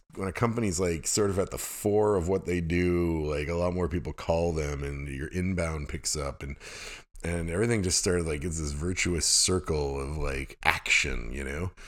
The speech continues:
So it's a lot more work. <laughs> My job's a lot more work, but I like it. It's, uh, it's got, it's got stuff going on. It's a good time. It's a good time.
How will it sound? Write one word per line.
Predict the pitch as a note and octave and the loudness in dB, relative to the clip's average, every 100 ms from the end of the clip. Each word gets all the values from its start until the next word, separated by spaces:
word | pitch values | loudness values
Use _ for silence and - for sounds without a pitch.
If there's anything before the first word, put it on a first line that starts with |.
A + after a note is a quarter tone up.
| - - - - - - - - - - - | -6 -6 -10 -14 -16 -16 -18 -20 -20 -14 0
So | |
it's | B2+ | 4
a | A#2+ | 6
lot | D3 | 6
more | C3+ | 6
work. | A2+ G#3+ A3 - - D3 - B2 - - - - - | 8 6 4 0 0 0 2 0 0 -4 -4 -2 4
<laughs> | - - E3 - G3 F3+ - F#3+ - E3 - | 4 6 2 6 2 4 4 2 4 0 4
My | |
job's | A#2+ - D3+ G#3+ | 2 4 2 6
a | |
lot | A2 A#2 | 4 4
more | A#2+ A2+ | 4 2
work, | C3 C3 - - - - - - - | 2 -2 -6 -12 -10 -10 -12 -12 0
but | B2+ | 4
I | |
like | D#3 E3 D3 | 6 6 6
it. | F2 D#2 | 4 2
It's, | C2+ G#2+ B2 - | 0 -2 -2 -4
uh, | - G2 G2 G2+ G2 - - - | 0 2 4 2 0 -2 -4 -4
it's | - - | -4 0
got, | - C#2 C#2+ | 4 4 4
it's | - D#3+ | 2 0
got | - G3 G3 F#3 | -2 0 0 0
stuff | - - A#3 - | 0 2 0 0
going | G#3+ A3+ A3+ | 0 2 2
on. | D4 C3+ | 0 0
It's | D2 - | -2 -4
a | - | -6
good | C3 - | -6 -2
time. | C#3 A#2+ D#2+ | 0 0 -2
It's | F2 | -4
a | |
good | F#2 F#2+ | -6 -4
time. | G2 D#2 | -4 -4